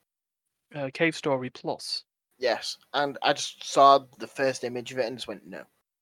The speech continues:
Speaker 1: No. Okay, okay,
Speaker 2: Uh,
Speaker 1: fair enough. And Pillars of Eternity is not, Pillars
Speaker 2: I
Speaker 1: of
Speaker 2: looked at
Speaker 1: Eternity
Speaker 2: that
Speaker 1: in
Speaker 2: and read some of the things of it, and I just,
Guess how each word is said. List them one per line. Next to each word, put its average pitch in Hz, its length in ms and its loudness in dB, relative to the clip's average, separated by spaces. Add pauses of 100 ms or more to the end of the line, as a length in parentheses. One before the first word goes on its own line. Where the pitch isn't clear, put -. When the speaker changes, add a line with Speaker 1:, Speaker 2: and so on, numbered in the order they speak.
(340)
Speaker 1:
No. - 80 -18 (720)
Okay, - 300 -12 (320)
okay, 143 240 -6
Speaker 2:
Uh, - 80 -14
Speaker 1:
fair 135 200 -4
enough. 120 260 -10
And 143 200 -4
Pillars 226 320 2
of 226 100 -4
Eternity 180 640 -4
is 139 120 -6
not, 151 320 0 (1400)
Pillars 202 180 8
Speaker 2:
I 202 40 12
Speaker 1:
of 202 80 12
Speaker 2:
looked 214 340 12
at 262 80 12
Speaker 1:
Eternity 233 80 10
Speaker 2:
that 285 200 12
Speaker 1:
in 147 140 0
Speaker 2:
and 175 800 4
read 165 260 10
some 180 300 0
of 165 60 2
the 151 80 2
things 143 420 -4
of 156 180 2
it, 170 180 6
and 151 160 0
I 139 100 2
just, 131 200 -8